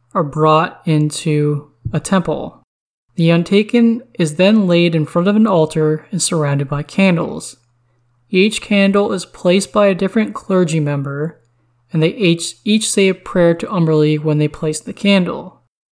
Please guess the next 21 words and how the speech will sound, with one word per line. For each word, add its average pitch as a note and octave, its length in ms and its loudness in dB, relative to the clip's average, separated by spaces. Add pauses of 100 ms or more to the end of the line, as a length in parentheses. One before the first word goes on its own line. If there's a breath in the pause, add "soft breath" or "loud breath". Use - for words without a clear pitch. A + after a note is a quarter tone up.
(480)
The - 80 -12
clergy A3 420 4
members F#3+ 480 2
then F#3 260 2
leave F#3 280 0
the G3+ 100 0
room, D#3 500 0 (540)
and D3+ 100 0
a C3+ 40 -4
senior F#3+ 480 0
clergy F3+ 380 0
member D#3 360 2
casts D#3+ 440 -2
a G#3+ 40 -4
spell D#3+ 420 -2
to E3 120 -4
flood E3 280 -2
the G3 100 -2
room D3+ 360 2
with D3+ 120 0
seawater. F#3 800 -4